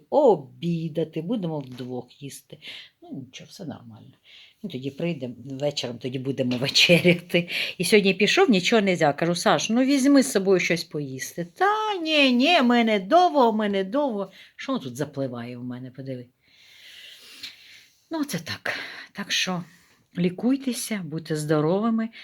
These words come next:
старайтеся, щоб до тридцять першого грудня всі хвороби, хоч на одну ніч, щоб залишилися в цьому році, щоб ми перейшли в наступний рік здоровими,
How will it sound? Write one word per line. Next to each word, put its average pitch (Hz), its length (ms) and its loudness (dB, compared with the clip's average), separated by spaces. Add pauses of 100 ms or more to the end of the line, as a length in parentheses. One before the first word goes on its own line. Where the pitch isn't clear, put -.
(140)
старайтеся, 160 540 -2
щоб 143 220 -2
до 147 100 -2
тридцять 147 440 -6
першого 139 420 -4
грудня 151 360 -2
всі - 280 -4
хвороби, 156 580 -2 (300)
хоч - 340 2
на 208 140 8
одну 202 360 6
ніч, 240 280 6
щоб 165 180 2
залишилися 170 640 2
в 147 40 -14
цьому 156 320 -4
році, 208 360 0
щоб 147 200 -4
ми 143 120 -8
перейшли 143 440 -6
в 143 40 -6
наступний 135 540 -8
рік 208 280 -6 (320)
здоровими, 170 800 -4